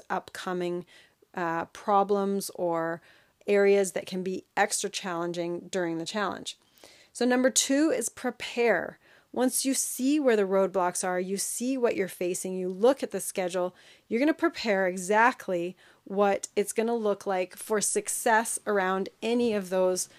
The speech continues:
areas. It could be the weekends. The weekends could be a challenge for you. It could be the travel.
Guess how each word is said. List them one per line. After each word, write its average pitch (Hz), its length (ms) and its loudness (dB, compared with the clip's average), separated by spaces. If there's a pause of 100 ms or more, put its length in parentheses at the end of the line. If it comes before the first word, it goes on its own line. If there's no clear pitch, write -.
(340)
areas. 190 540 2
It 190 100 -6
could 202 140 -4
be 220 100 2
the 214 100 2
weekends. 196 580 -2
The 185 100 -4
weekends 208 460 -2
could 175 200 -10
be 180 100 -4
a 170 60 -2
challenge 175 460 -6
for - 180 -2
you. 175 260 -6 (800)
It 220 80 0
could 226 160 -2
be 226 100 2
the 214 100 4
travel. 214 560 0